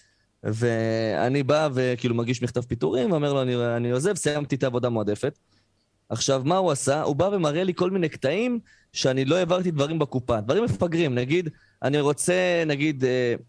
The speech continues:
כאילו, נגיד, לנו היה מותר, אה, נגיד, נס קפה, אז נגיד, פה ושם רציתי הפוך. הייתי משתמש בקפסולה שעולה לו כמה שקלים. אה, פה יצאת לא בסדר.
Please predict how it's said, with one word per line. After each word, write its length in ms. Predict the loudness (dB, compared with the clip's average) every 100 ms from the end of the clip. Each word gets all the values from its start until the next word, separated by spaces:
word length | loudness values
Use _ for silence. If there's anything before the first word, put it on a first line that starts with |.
| _ _
כאילו, 160 | -2 0
נגיד, 200 | 2 2
לנו 240 | 2 2
היה 100 | 2
מותר, 380 | 0 2 2 2
אה, 300 | 2 2 2
נגיד, 240 | 0 -2 0
נס 200 | -2 -2
קפה, 300 | -4 0 0
אז 260 | 0 0 -2
נגיד, 200 | -2 0
פה 120 | -2 -2
ושם 240 | -4 -2 -2
רציתי 280 | -2 0
הפוך. 460 | 0 0 -2 -4 -10
הייתי 200 | -8 -4
משתמש 200 | 0 0
בקפסולה 480 | 0 0 0 0 0
שעולה 180 | 2 0
לו 60 | 0
כמה 180 | 0
שקלים. 340 | -2 0 -2 -2 -8 -12 -2
אה, 140 | 0
פה 180 | 2 2
יצאת 240 | 2 0 2
לא 140 | 2
בסדר. 460 | 0 0 -2 -2